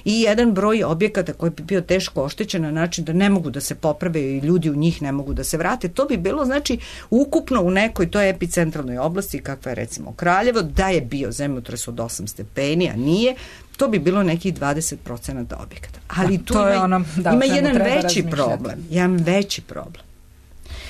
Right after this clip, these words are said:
Speaker 1: Znači, taj veći problem je što je ono što je građeno posle šezdeset treće, kad postoji zakon, kad je s-, kad svi smo svedoci šta se desilo u Skoplju, kad smo svedoci šta se dešavalo u Banja Luci, u Crnoj Gori,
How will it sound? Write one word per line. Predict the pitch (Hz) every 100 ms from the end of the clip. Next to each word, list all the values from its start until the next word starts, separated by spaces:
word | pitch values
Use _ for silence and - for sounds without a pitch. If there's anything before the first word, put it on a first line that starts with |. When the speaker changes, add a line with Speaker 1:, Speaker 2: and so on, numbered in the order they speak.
| - - - -
Speaker 1:
Znači, | 202 240 277
taj | - 311
veći | 330 440 330
problem | 294 302 381 349 302
je |
što | 254 -
je | 277 269
ono | 320 370
što | - 302
je |
građeno | 240 285 320 302 269 247 -
posle | - 311 381 233 190
šezdeset | 185 175 175 135
treće, | 123 110 - 127
kad | - 233 -
postoji | 240 233 - - 214 262 247
zakon, | 151 117 107 - - 123
kad | - 202
je | 220
s-, | - - -
kad | 214
svi | - 196 254
smo | 277 240
svedoci | - 208 190 202 190
šta | - 196
se | 185
desilo | 180 180 185 160
u |
Skoplju, | 147 - 175 - - 120 180 196 - - - - -
kad | 196
smo | 214
svedoci | 202 202 196 196 196
šta | 202
se | 196 190
dešavalo | 180 190 196 190
u | 180
Banja | 185 185
Luci, | 185 185 175 - 196 180
u | 175
Crnoj | 180 170 143
Gori, | 135 156 247